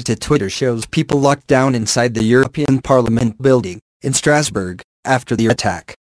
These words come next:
European Parliament on pound sign lockdown. Pound sign Strasbourg, P I C dot twitter dot com slash faux zero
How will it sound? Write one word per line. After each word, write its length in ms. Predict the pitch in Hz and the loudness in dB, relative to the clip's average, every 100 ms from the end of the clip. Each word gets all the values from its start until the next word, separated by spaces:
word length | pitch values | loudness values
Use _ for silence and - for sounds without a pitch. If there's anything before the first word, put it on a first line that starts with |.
| _ _ _ | _ _ _
European 540 | 131 156 165 - 143 139 | 2 2 2 0 -4 -2
Parliament 420 | 139 123 107 131 | 2 2 2 0
on 140 | 123 | -2
pound 340 | 123 156 151 143 | 0 2 2 0
sign 200 | 127 110 | 0 2
lockdown. 540 | 113 120 - 95 65 - _ _ _ _ - | 2 2 -2 -10 -10 -20 _ _ _ _ -2
Pound 280 | 170 143 131 | 0 2 2
sign 220 | 131 101 | -2 -2
Strasbourg, 680 | - 147 147 147 143 131 | -2 0 0 0 0 0
P 160 | - 151 | 0 2
I 120 | 143 | 2
C 260 | 139 - 135 | 0 0 0
dot 220 | 113 101 | -2 -4
twitter 320 | - 135 147 | 0 2 2
dot 320 | 127 143 127 | 2 2 0
com 240 | - 135 131 | -2 0 0
slash 400 | - 143 143 - | 2 2 2 -2
faux 280 | - 147 127 | 0 0 4
zero 300 | 139 139 | 4 4